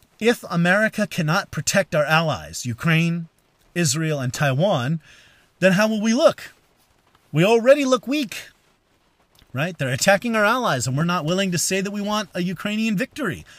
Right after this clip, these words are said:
and give them the, the materials that they need to win the war, right? We're holding back even now, uh, uh, on Israeli aid,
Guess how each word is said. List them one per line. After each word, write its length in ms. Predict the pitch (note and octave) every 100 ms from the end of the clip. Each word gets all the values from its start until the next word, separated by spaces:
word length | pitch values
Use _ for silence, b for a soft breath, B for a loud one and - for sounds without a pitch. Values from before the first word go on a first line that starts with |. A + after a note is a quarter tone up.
| B B B B B
and 220 | - D#3 C#3
give 180 | E3+
them 240 | D#3 G3+ G3
the, 240 | F3+ D#3+
the 360 | D3 E3 D#3 C#3+ F#3 _ _ G3 - G#3
materials 720 | D#3+ - G3+ G3+ G#3+ G#3+ E3+
that 180 | F3+
they 120 | F3 F#3
need 300 | F3 F#3 F3+
to 120 | A3+
win 260 | D3+ D3
the 80 | E3
war, 340 | G#3+ D#4+ E3 - B B B B B
right? 260 | B2+ D3+ G3+ _ _ -
We're 140 | C3
holding 320 | B2+ D3+ F3 E3
back 300 | F3 G3 G3
even 240 | F#3+ F3+
now, 320 | G3+ A3 F2+
uh, 500 | F2+ G#2 G#2 A2+ A#2
uh, 0 | A#2 G#2+ A2+
on 140 | C3
Israeli 540 | F#3+ G3+ A3+ C#4 F3 B2
aid, 320 | B2+ F#2